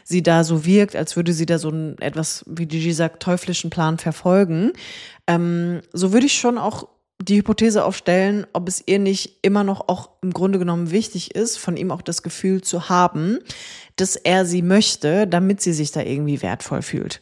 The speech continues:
an der Stelle. Und sie hat ja da auch eine Aussage getätigt, ähm, wo sie meinte, sie wird für immer seine Obsession sein, wo man schon ja auch rausklingen hört,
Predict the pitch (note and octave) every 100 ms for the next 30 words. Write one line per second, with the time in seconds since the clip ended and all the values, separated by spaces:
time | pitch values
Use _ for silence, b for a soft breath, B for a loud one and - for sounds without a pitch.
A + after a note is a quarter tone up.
0 | _ - C#3+ C3 - - F#2+ D3 E3+ B
1 | B B B B B B B _ _ E3
2 | G#3 B3 A#3 F#3+ - - - G3+ F#3+ G3+
3 | G3+ F3+ E3 F3 - G3+ F#3+ - - F3
4 | F3 F3 F3 F3 E3+ E3+ F3 F3+ E3+ D#3+
5 | E3+ - - F3+ D#3+ D#3+ - - D#3+ -
6 | F3 F3+ F3+ D#3+ C3 F#2+ E2+ - D#3 E3+
7 | E3 B B B - G3 F#3+ - - C4
8 | B3+ F#3+ - F3+ A3 A#3+ - _ _ -
9 | G3+ A3 A#3 G#3+ G#3+ F#3+ F#3+ G3 G3+ -